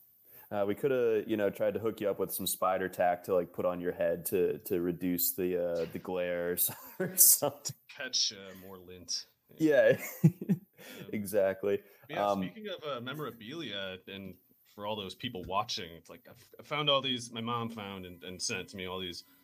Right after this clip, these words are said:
Speaker 2: these old cards that I got from
Speaker 1: Look,
Speaker 2: the, uh,
Speaker 1: look at that.
Speaker 2: nineteen ninety-nine. That's a, that's a Tim Couch Topps Finest with the, uh,
Speaker 1: Oh,
Speaker 2: stupid
Speaker 1: mama.
Speaker 2: lam-, the lamination thing still on it. Yeah, I noticed, uh, these,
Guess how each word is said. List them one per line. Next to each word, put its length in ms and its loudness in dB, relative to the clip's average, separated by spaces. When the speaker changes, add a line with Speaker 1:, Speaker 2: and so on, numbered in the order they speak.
Speaker 2:
these 80 -10
old 180 -4
cards 440 0
that 80 0
I 80 0
got 420 0
from 340 -10
Speaker 1:
Look, 80 -8
Speaker 2:
the, 140 -6
uh, 200 -12
Speaker 1:
look 80 2
at 140 2
that. 640 2
Speaker 2:
nineteen 720 -2
ninety-nine. 920 2
That's 160 -4
a, 20 -14
that's 180 0
a 40 -8
Tim 240 -6
Couch 360 2
Topps 380 -12
Finest 480 -10
with 240 -18
the, 260 -12
uh, 240 -8
Speaker 1:
Oh, 240 -6
Speaker 2:
stupid 200 -8
Speaker 1:
mama. 360 6
Speaker 2:
lam-, 240 -8
the 60 -6
lamination 640 -8
thing 260 -6
still 300 -4
on 200 -4
it. 100 -8
Yeah, 120 -2
I 60 4
noticed, 420 0
uh, 260 4
these, 280 -10